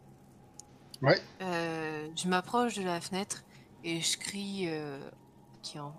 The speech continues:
Speaker 2: à ceux qui sont en face là. Je dis, euh,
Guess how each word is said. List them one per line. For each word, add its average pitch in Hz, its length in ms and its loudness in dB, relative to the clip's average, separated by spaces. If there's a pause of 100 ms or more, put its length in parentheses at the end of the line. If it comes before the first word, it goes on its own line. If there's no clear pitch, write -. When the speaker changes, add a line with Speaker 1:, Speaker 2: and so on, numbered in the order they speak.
Speaker 2:
à 160 80 -10
ceux 180 140 -4
qui - 140 -6
sont 156 120 -4
en 143 120 -6
face 196 360 -2
là. 180 140 -2 (1120)
Je 170 120 -12
dis, 190 300 2
euh, 156 180 -2